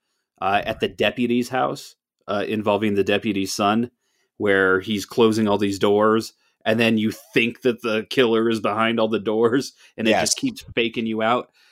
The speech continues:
Speaker 1: That really got me in theaters.
Speaker 2: Yes.
Speaker 1: I kept having to look away from the screen.
Speaker 2: Great editing. They used, um, they, like, they had the, the,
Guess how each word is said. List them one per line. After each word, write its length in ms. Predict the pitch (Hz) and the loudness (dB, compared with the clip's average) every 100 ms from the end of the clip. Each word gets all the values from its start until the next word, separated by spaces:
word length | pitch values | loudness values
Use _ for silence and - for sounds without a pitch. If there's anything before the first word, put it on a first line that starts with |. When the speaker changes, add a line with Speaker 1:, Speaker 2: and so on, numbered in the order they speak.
| _ 104 | _ -20
Speaker 1:
That 420 | 98 127 131 117 | -6 0 0 0
really 240 | 117 107 | -2 -2
got 240 | 104 101 95 | -2 -4 -4
me 140 | 92 | -10
in 100 | 92 | -10
theaters. 320 | 104 95 92 | -8 -8 -2
Speaker 2:
Yes. 260 | 113 104 - | -2 0 0
Speaker 1:
I 60 | |
kept 120 | 117 110 | -2 -2
having 280 | 113 107 101 | -2 -2 -6
to 100 | 104 | -6
look 260 | 101 95 | -6 -4
away 320 | 107 98 95 95 | -4 -2 -2 -4
from 240 | 104 95 | -8 -14
the 60 | 95 | -14
screen. 500 | - 104 98 95 95 _ _ | -10 -10 -10 -14 -20 _ _
Speaker 2:
Great 300 | - 131 151 | -2 0 0
editing. 560 | 127 135 139 139 95 76 _ | 0 -2 2 0 0 -6 _
They 80 | 113 | -4
used, 480 | 107 120 135 127 135 | 0 2 2 0 2
um, 540 | 123 117 104 98 98 - - _ _ _ _ _ _ | 2 2 -2 -6 -12 -20 -20 _ _ _ _ _ _
they, 100 | 127 | -2
like, 240 | 135 131 - | 0 0 0
they 140 | 135 | 0
had 180 | 139 135 | 0 0
the, 240 | 135 117 | 0 -2
the, 120 | - | -4